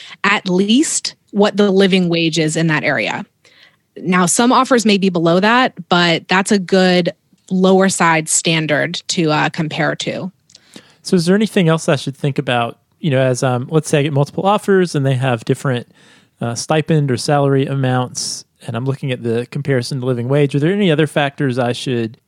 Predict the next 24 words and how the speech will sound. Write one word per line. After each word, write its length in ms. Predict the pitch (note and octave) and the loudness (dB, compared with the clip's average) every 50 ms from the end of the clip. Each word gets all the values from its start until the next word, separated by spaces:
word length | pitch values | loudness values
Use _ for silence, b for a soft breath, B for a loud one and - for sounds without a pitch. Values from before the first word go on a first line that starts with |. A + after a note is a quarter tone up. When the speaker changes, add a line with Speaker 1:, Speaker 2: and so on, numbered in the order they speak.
| _ - | _ -2
Speaker 2:
take 200 | - E3 D#3 - | 0 0 0 0
in, 320 | E3 C#3+ C3+ C3+ C3+ D#3 - | 0 0 -2 -2 -4 -6 -6
into 340 | - E3 C#3 B2+ B2 A#2 C3+ | -2 -2 -2 -2 -2 -4 -2
mind 460 | C3 B2 A#2 B2 A#2+ A#2 A2+ A2 A2+ - | -2 -2 0 0 -2 -2 -4 -6 -8 -8
when 200 | - D3 C3+ A#2+ | -6 -4 -4 -2
I'm 120 | A2+ B2+ | -4 -4
trying 220 | C3 - C#3+ B2+ | -2 -2 -2 -2
to 60 | A#2+ A#2 | -2 -4
compare 380 | - B2+ A#2 - - C3+ B2 | -6 -8 -6 -4 -2 -2 0
those, 340 | A2+ A#2+ A#2 A2+ B2 - - | 0 0 0 -2 -2 -6 -8
those 220 | - F3 B2+ A2+ - | -6 -4 -4 -4 -2
salary 360 | - C3+ B2+ C#3 C#3 A2+ A#2 | -2 -2 0 0 -2 -2 -4
figures? 600 | A#2 - C3 A#2 A2+ A#2 A2 A2 - - - - _ _ _ _ - | -6 -8 -10 -8 -8 -10 -10 -10 -10 -12 -12 -14 _ _ _ _ -4
Speaker 1:
I'd 160 | A#3+ B3+ B3 | -4 -2 -2
like 200 | D4 D4 F4 F#4 | 0 -2 -2 0
to 100 | - - | -2 -2
explain 340 | G4+ - - E4 D#4+ C#4+ A3+ | -4 -2 0 0 2 4 4
why 220 | G#3+ G#3 G#3 G#3 A3 | 4 4 2 2 2
I 40 | |
use 220 | A3 G#3+ G#3 G3+ F#3 | 2 2 2 0 0
the 100 | G3 F#3+ | 0 0
living 260 | F#3 F3+ F3 E3+ E3+ | 2 2 2 2 2
wage 300 | E3 D3+ D#3 D3+ D3+ - | 2 2 0 0 -4 -4
figure, 440 | - - E3 E3 E3+ G3 A3+ D4 | -2 -2 -2 0 0 0 0 0